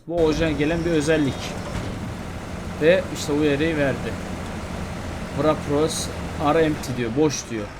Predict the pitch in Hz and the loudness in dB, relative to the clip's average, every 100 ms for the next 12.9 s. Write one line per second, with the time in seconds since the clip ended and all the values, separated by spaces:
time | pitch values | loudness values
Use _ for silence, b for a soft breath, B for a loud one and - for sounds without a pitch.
0 | - - 151 156 131 143 175 175 - - | -12 -6 -2 0 0 0 0 -2 -8 -10
1 | - 143 139 - 160 135 - 131 127 165 | -6 -2 -2 0 -2 -2 -4 -4 -2 -2
2 | 151 143 165 156 139 135 139 139 123 101 | -2 -2 -2 0 0 2 0 0 -2 -4
3 | 95 98 - - - - - - - - | -6 -6 -6 -8 -8 -8 -8 -8 -8 -8
4 | - - - - - 123 123 - - - | -8 -8 -8 -10 -6 -4 -4 -8 -14 -14
5 | - - 160 170 160 151 160 147 156 147 | -14 0 4 4 4 4 2 0 -2 0
6 | 139 156 147 147 127 - 113 98 - 123 | 2 0 0 0 -2 -10 -8 -8 -4 -2
7 | 127 127 135 - 123 117 120 123 160 165 | -2 -2 -6 -8 -6 -4 -4 -4 -8 -10
8 | - - - 139 135 131 131 131 131 131 | -20 -20 -8 -2 0 0 -2 -2 -6 -8
9 | - - 135 131 139 139 131 143 139 127 | -18 -10 -4 -2 0 0 0 -4 -6 -4
10 | 127 123 113 - 135 139 117 104 - 101 | -4 -4 -8 -6 -2 -2 -2 -6 -8 -10
11 | 101 101 104 101 - B B B B B | -10 -10 -12 -12 -16 B B B B B
12 | B - 185 185 214 - - 113 95 | B -8 -4 2 2 2 -6 -6 -6